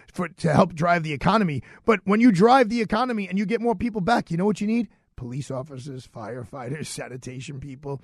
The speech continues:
uh, uh, school teachers. So it's very, uh, vital that we,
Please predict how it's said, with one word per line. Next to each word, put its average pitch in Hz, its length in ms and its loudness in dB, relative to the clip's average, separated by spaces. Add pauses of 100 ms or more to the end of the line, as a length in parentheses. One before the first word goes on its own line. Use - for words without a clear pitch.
(320)
uh, - 40 -8
uh, 127 420 -10
school 147 380 -8
teachers. 147 420 -8
So 156 320 -4 (960)
it's 165 220 0
very, 175 400 2 (400)
uh, 143 320 -2 (140)
vital 139 600 -2 (280)
that 143 280 -4
we, 147 320 -8